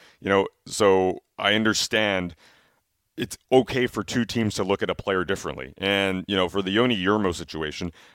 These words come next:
this is a Canucks team, since Joni Jurmo was selected in twenty twenty,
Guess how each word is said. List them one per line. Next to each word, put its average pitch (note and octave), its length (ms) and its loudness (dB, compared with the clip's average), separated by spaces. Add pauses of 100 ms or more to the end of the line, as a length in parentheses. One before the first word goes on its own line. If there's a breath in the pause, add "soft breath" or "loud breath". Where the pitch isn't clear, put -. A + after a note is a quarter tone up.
(160 soft breath)
this A#2+ 300 -4
is A#2 100 -4
a A2 60 -2 (160)
Canucks G#2 320 -2
team, F2 340 -8
since A#2+ 420 -2
Joni G2+ 300 0
Jurmo F#2+ 260 0
was F2 140 -2
selected F2 420 -4
in E2 80 -8
twenty F2 280 -8
twenty, F#2 340 -2